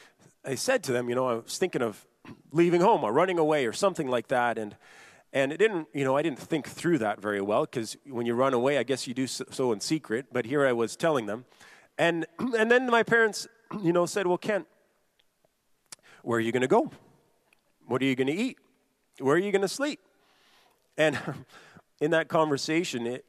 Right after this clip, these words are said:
became pretty clear to me this wasn't a really good idea, you know, <laughs> as a kid.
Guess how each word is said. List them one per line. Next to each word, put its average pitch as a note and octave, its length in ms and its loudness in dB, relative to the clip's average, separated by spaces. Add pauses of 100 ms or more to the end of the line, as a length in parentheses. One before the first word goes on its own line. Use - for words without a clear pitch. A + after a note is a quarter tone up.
(120)
became B3+ 320 -6
pretty D3 240 -2
clear B2+ 320 -2
to F#2 80 -4
me E2+ 220 -8
this A#2+ 200 -10
wasn't F#3+ 320 0
a G2 60 -2
really G#2+ 260 0
good G2 220 -2
idea, E2 460 -8 (240)
you B2+ 160 -2
know, C3 280 0 (240)
<laughs> - 240 -18
as B2+ 200 -4
a A2+ 80 -4
kid. - 440 -8